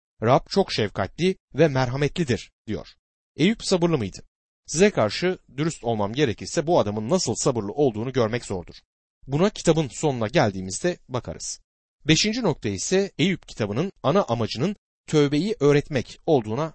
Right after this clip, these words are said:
inanıyorum. Eğer bu konuda benimle tartışmak istiyorsanız kitabın sonuna gelene kadar bizimle kalın ve o zaman kendi sonuçlarınızı çıkartın.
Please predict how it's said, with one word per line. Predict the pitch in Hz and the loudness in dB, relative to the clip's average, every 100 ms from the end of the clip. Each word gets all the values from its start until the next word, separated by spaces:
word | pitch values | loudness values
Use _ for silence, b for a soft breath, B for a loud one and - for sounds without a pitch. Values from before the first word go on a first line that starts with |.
| - | -8
inanıyorum. | 127 101 85 80 _ _ _ _ _ - | -4 -4 -6 -14 _ _ _ _ _ 0
Eğer | 120 113 | 2 2
bu | 208 | 0
konuda | - 131 131 | -2 0 0
benimle | 143 165 113 | 0 -2 -2
tartışmak | 120 113 - 113 | 0 -2 -2 -6
istiyorsanız | - - 196 110 104 131 | -4 0 0 0 -6 -6
kitabın | - 156 147 | -4 -2 -2
sonuna | 160 127 131 156 | -4 -6 -4 -2
gelene | 131 147 147 | 0 0 -2
kadar | 185 165 156 _ _ | 0 0 -2 _ _
bizimle | 151 170 139 98 | -2 0 0 -4
kalın | - 131 180 - | -2 -2 -2 -4
ve | 160 | -2
o | 160 | -2
zaman | 123 104 147 - _ _ | -2 -2 -4 -6 _ _
kendi | 170 151 110 | 0 0 -2
sonuçlarınızı | - 151 107 - 98 98 101 175 - _ - | -6 -6 -6 -6 -6 -4 -2 -2 -4 _ -12
çıkartın. | - 98 - | -4 -4 -6